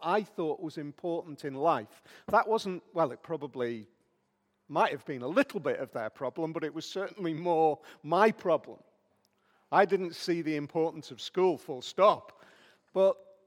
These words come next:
when somebody gets up and they speak to you and it connects and it just,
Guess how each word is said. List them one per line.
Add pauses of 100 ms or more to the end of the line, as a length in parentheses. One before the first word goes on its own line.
(380)
when
somebody
gets
up
and
they
speak
to
you (100)
and
it
connects (460)
and
it
just,